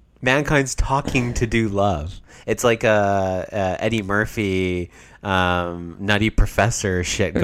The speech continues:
Speaker 1: going on
Speaker 2: weird.
Speaker 1: here, where it's like <laughs> Mankind's talking to Dude Love, and Mankind's like, "You know what? I don't even think I have it in me to have another street fight with Triple H,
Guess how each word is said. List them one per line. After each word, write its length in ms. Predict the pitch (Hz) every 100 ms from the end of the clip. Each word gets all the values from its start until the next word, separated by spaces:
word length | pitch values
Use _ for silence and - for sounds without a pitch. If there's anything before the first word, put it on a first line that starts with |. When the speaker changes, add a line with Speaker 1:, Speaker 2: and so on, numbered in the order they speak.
| 90
Speaker 1:
going 140 | 90
on 120 | 85
Speaker 2:
weird. 260 | 85 123 -
Speaker 1:
here, 220 | 87 87 87 110 107
where 140 | 107
it's 100 | 107
like 260 | 101 90 - _
<laughs> 140 | 139
Mankind's 520 | 110 131 117 113 107 -
talking 240 | 101 95
to 80 | 87
Dude 220 | 95 95
Love, 240 | 98 95 - - - - - - _ -
and 240 | 117 107
Mankind's 580 | 104 110 113 127 110 101
like, 220 | 104 98
"You 60 | 110
know 100 | 110
what? 160 | 123
I 160 | 123 101
don't 140 | 107
even 200 | 113 113
think 160 | 110 120
I 60 | 113
have 260 | 113 113
it 60 | 113
in 160 | 123
me 120 | 202 160
to 60 |
have 180 | 107 101
another 240 | 95 92 87
street 240 | - 90
fight 160 | - 82
with 120 | 82
Triple 300 | - 87 82
H, 140 | 82